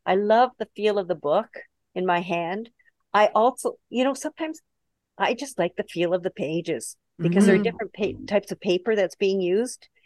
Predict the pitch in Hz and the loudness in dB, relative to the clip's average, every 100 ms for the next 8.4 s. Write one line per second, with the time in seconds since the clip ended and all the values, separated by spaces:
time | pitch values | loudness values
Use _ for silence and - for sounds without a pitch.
0 | _ _ - 226 226 - - 262 294 - | _ _ 0 0 0 -16 -2 0 0 -4
1 | - _ _ _ _ _ _ _ _ _ | -14 _ _ _ _ _ _ _ _ _
2 | - 175 233 - - - - _ - 202 | -8 2 2 2 -6 -8 -16 _ -4 0
3 | - 202 196 196 - 262 262 208 202 - | 2 2 2 2 2 2 4 2 -2 -12
4 | _ _ - _ - 220 - 208 208 208 | _ _ -20 _ 4 4 6 2 2 -2
5 | 202 226 220 226 233 175 160 160 170 170 | -4 0 0 0 -2 -2 -2 -2 -2 0
6 | 190 175 - 196 202 190 170 185 202 _ | -2 -2 -4 -4 -4 -6 -2 -2 -2 _
7 | _ 180 170 160 180 175 175 175 160 165 | _ -6 -4 -4 -2 -2 -2 -2 -2 0
8 | 202 190 151 | 0 0 -4